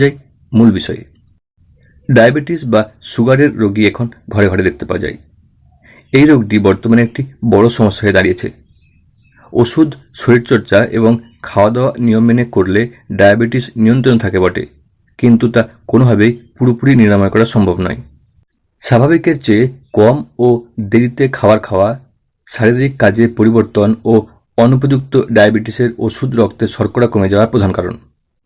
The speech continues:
এমনকি প্রয়োজনের চেয়ে বেশি মাত্রায় ডায়াবেটিসের ওষুধ নিয়ে ফেললেও অনেক সময় সুগার লেভেল আচমকা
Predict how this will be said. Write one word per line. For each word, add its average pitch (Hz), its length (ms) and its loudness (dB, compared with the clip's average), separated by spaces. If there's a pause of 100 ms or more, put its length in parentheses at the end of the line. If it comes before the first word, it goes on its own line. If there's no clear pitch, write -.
(260)
এমনকি 131 420 2 (380)
প্রয়োজনের 143 460 2
চেয়ে 139 240 2
বেশি 107 340 -2
মাত্রায় 131 320 0 (220)
ডায়াবেটিসের 113 580 2
ওষুধ 107 280 -2 (100)
নিয়ে 104 180 4
ফেললেও 101 300 2 (240)
অনেক 107 220 0
সময় 107 280 0 (180)
সুগার 127 360 2
লেভেল 98 320 -2
আচমকা 107 420 0